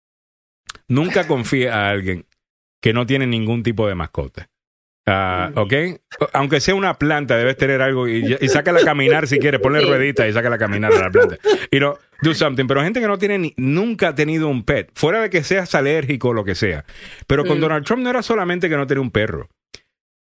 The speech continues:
Speaker 1: Es que cada vez que él quería describir algo malo, decía como un perro.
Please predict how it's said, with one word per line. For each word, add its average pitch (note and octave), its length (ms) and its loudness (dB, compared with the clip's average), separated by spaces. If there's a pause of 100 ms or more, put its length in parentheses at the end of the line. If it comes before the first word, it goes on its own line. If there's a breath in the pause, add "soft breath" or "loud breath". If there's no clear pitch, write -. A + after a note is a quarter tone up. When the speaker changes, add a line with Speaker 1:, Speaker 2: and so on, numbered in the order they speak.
(380)
Speaker 1:
Es E3 100 2
que B3 120 -2
cada G3 260 2
vez G#3+ 240 -2
que - 100 0
él G#3 120 0
quería F#3+ 260 0
describir D#3+ 720 -2 (480)
algo C3+ 400 0
malo, G#2+ 540 -2 (680)
decía B2+ 680 0
como C#3 280 0
un C3+ 140 -6
perro. - 460 -6